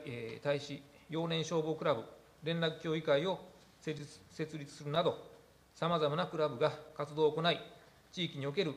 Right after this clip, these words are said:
防火・防災思想の普及、地域防災の担い手づくりに努めております。次に、二番目のご質問の、機能別消防団は現在どのように進捗しているのか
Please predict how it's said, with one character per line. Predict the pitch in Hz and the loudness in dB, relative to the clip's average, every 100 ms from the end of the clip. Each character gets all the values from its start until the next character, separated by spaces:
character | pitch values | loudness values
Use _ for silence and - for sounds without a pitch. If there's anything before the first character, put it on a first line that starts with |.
| - - - | -8 -20 -6
防 | 165 156 | -2 4
火・ | 147 | 4
防 | 151 | 4
災 | 156 160 | 0 0
思 | 151 | 0
想 | - 143 | 0 -2
の | 139 | -2
普 | - | -6
及、 | 151 143 - - _ | -8 -8 -8 -20 _
地 | - 160 | -12 -8
域 | 156 | -4
防 | 156 | 0
災 | 151 131 | 0 0
の | 127 | -2
担 | 139 170 | -2 0
い | 160 | 0
手 | 160 | -2
づ | 147 | -8
く | 147 | -6
り | 143 | -6
に | 196 - | -6 -6
努 | 143 | -8
め | 113 | -4
て | 196 | -2
お | 143 | -2
り | |
ま | 117 120 | -2 -10
す。 | - - _ _ _ _ _ - - - _ _ | -12 -20 _ _ _ _ _ -20 -20 -20 _ _
次 | - 190 | -6 -2
に、 | 156 165 - - - | -2 -2 -8 -20 -14
二 | 156 | -2
番 | 185 185 | 2 4
目 | 202 | 2
の | 180 | 2
ご | 139 | 2
質 | 135 139 | 0 -6
問 | 127 127 | -6 -2
の、 | 147 147 - - - _ - | -2 -2 -14 -20 -20 _ -10
機 | 180 | -2
能 | 185 | -2
別 | 180 180 | -2 -6
消 | - 180 175 | -4 -2 0
防 | 180 151 | 0 0
団 | 117 | 0
は | 135 160 - - - | 2 0 -2 -16 -6
現 | 175 156 | -4 -2
在 | 127 113 | -2 0
ど | 160 | -2
の | 185 | 0
よ | 151 | -2
う | |
に | 147 | -4
進 | 156 160 | -6 -8
捗 | 143 156 | -10 -12
し | 135 | -10
て | 160 | -6
い | 151 | -4
る | |
の | 143 | -4
か | 113 131 | 0 -2